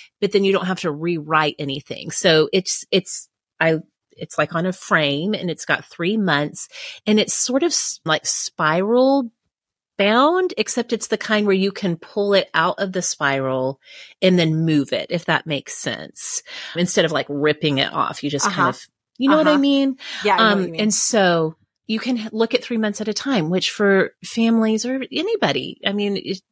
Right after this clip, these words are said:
Speaker 1: that's so handy to be able to look and be like, "Okay, you know, not this month, but next month we need to do this. Here's this appointment," or whatever. And then as the months go by, you just take off that top one and then move everything up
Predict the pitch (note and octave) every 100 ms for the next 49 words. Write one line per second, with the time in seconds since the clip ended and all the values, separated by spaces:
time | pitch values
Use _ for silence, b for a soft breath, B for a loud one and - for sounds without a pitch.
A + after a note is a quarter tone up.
0 | _ _ - D4 - - B3+ G#3+ A3+ A3
1 | G3 F3+ F3 E3+ - - D#3+ - F3 F3
2 | F3+ D#3 D3+ C#3 - D#3 D#3+ B2+ B B
3 | B B B G3+ F#3 C#3+ C#3 - - F3+
4 | G3+ G3+ G3 - F3 F3 E3 D3+ D3+ C#3
5 | C#3+ C3+ B2 C3 A#2+ - - - C3 -
6 | - B3+ A3 G#3 F#3 F3 D3+ D#3 D3+ D3+
7 | C#3+ B B B - F3+ E3+ D#3 D#3 F3+
8 | D#3+ D3+ D3 A#2+ - D3 D#3+ F#3+ D#3 C#3+
9 | C#3+ D#3 D3+ - - C3 C#3 C3+ C#3 -
10 | B3+ C4+ C4 A#3+ A#3+ E3 C#3+ C3+ C3+ C3+
11 | C#3 C3 D3+ D3 A#3 B3 A#3+